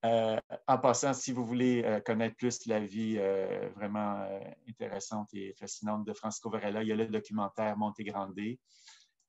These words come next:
Euh, donc, je viens de parler du livre Mind in Life, qui a été publié en deux mille sept, qui est un peu le travail que, euh, Thompson a repris, euh, suite au décès prématuré de Varela en deux mille un.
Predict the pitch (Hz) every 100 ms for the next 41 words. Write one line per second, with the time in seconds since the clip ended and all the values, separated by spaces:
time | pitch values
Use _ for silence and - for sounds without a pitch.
0 | - 113 110 110 107 107 107 104 101 104
1 | 110 107 120 113 123 110 120 123 127 -
2 | 107 107 117 110 117 113 110 110 131 185
3 | - - 117 110 110 107 123 113 113 107
4 | - 160 160 131 127 110 151 147 - _
5 | _ _ 123 127 135 120 127 135 131 127
6 | - 123 120 117 113 107 104 101 98 -
7 | 113 107 127 127 123 - 113 110 113 110
8 | - 117 131 139 107 98 - 110 107 104
9 | - 113 110 107 104 104 113 107 104 101
10 | 98 107 107 95 104 98 101 98 95 _
11 | 113 107 120